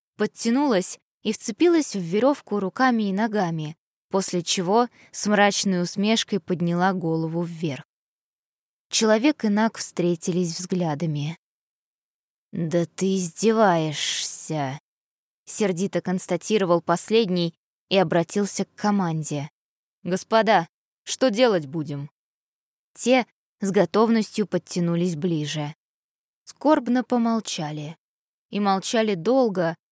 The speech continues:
пока на Кока со скалкой в руках не снизошло вдохновение. Возможно, даже скатилось с небес и больно треснуло по лысеющей макушке,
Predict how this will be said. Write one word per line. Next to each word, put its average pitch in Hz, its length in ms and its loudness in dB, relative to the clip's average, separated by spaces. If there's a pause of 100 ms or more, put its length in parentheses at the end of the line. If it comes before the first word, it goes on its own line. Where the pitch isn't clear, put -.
(120)
пока 190 280 2
на 196 120 0
Кока 240 340 2
со 190 180 -2
скалкой 196 500 0
в 165 40 -6
руках 233 440 2 (340)
не 214 140 0
снизошло 226 580 0
вдохновение. 185 1000 -2 (640)
Возможно, 233 640 2
даже 240 260 2
скатилось 254 580 0
с - 140 -6
небес 247 500 2
и 202 40 0
больно 247 420 0
треснуло 254 560 -2
по 233 120 -6
лысеющей 233 600 -2
макушке, 233 680 -2